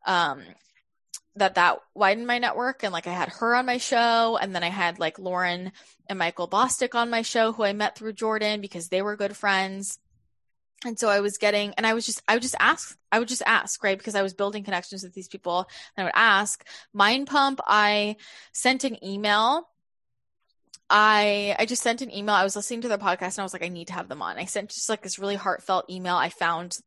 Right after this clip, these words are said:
uh, found the right email, sent it, and they were like, she,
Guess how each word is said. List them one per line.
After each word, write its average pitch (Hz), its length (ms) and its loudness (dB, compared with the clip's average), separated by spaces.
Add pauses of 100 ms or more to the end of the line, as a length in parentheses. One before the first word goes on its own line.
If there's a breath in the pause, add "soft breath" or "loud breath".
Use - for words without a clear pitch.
(160)
uh, 143 300 -2 (800)
found 226 160 2
the 240 60 -4
right 220 160 2
email, 196 320 0
sent 196 320 -4
it, 190 240 0 (400 loud breath)
and 185 500 0 (220)
they 196 180 -2
were 190 100 2
like, 185 360 2
she, - 220 -8